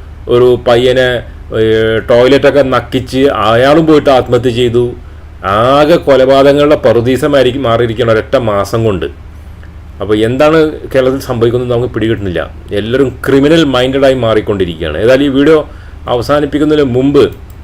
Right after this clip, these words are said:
ഒന്ന് രണ്ട് കമന്റ്സ് വായിച്ചിട്ട് നമുക്ക് വീഡിയോ വൈൻഡപ്പ് ചെയ്യാം. അപ്പോൾ ഇവിടെ കുറച്ച് പേര് ഇതിനെക്കുറിച്ചൊക്കെ എഴുതിയിട്ടുണ്ട്. അതിൽ ഒരാൾ പറയുന്നത്, ഒരാൾ സുഖല്ലേ എന്ന് ചോദിക്കുന്നുണ്ട്. സുഖം തന്നെ, സുഖം തന്നെ.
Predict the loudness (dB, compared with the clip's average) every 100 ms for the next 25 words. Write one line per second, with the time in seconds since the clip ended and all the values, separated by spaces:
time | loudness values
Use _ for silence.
0 | -20 -10 -4 -2 -2 0 0 0 0 0
1 | 0 -2 -6 -4 -4 -4 -2 0 -2 -4
2 | -8 -6 -4 -6 -4 -6 -8 -16 -20 -20
3 | -20 -20 -20 -20 -20 -20 -20 -20 -18 -12
4 | -6 -4 -2 -4 -8 -20 -20 -20 -20 -14
5 | -6 -2 0 0 -2 -4 -14 -18 -18 -18
6 | -16 -6 -6 -6 -6 0 0 0 -2 -2
7 | -4 -2 -4 -4 -4 -2 0 -2 -2 -4
8 | -4 -6 -14 -16 -18 -18 -18 -16 -16 -16
9 | -16 -16 -16 -18 -18 -16 -8 -2 0 2
10 | 4 2 0 0 2 2 2 2 2 2
11 | 0 -6 -16 -18 -18 -20 -20 -20 -20 -20
12 | -18 -20 -20 -20 -20 -20 -20 -20 -20 -20
13 | -12 -10 -6 -6 -4 -2 0 0 -2 -2
14 | -2 -2 -4 -2 -4 -4 -4 -4 -4 -6
15 | -6 -6 -6 -6 -8